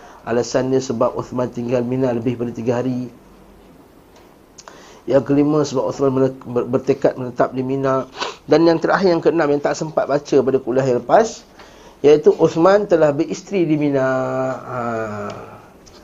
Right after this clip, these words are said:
Dia ada isteri di Mina. Di Madinah pun ada isteri, di Ma-, Mi-, di Mina pun dia ada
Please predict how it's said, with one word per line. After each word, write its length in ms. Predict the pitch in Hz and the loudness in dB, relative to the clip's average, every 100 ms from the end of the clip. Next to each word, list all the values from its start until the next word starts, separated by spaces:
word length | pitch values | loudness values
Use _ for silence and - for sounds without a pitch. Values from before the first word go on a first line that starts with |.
| - - - | -20 -20 -20
Dia 320 | - 127 135 | -6 2 2
ada 160 | 120 120 | 2 -4
isteri 800 | 123 - - 113 110 107 107 110 107 - - - - - - | -6 -12 -10 -10 -8 -10 -10 -12 -16 -20 -20 -20 -20 -20 -16
di 120 | 117 123 | -6 -4
Mina. 640 | 110 117 113 113 113 110 117 - - - - - - | -4 -4 -4 -2 -4 -6 -12 -20 -20 -20 -20 -20 -8
Di 80 | |
Madinah 480 | 120 123 127 131 123 | -4 -2 -2 -4 -4
pun 160 | 107 120 | -4 -2
ada 80 | 117 | -2
isteri, 480 | 120 - 175 208 - - | -6 -6 -6 -6 -10 -12
di 160 | 117 120 | -8 -6
Ma-, 160 | 120 | -6
Mi-, 240 | - 120 117 | -4 -6 -8
di 240 | 110 120 | -6 -4
Mina 320 | 120 131 131 | -2 0 0
pun 160 | 110 131 | 0 0
dia 160 | 127 | 2
ada 160 | 127 190 | 4 2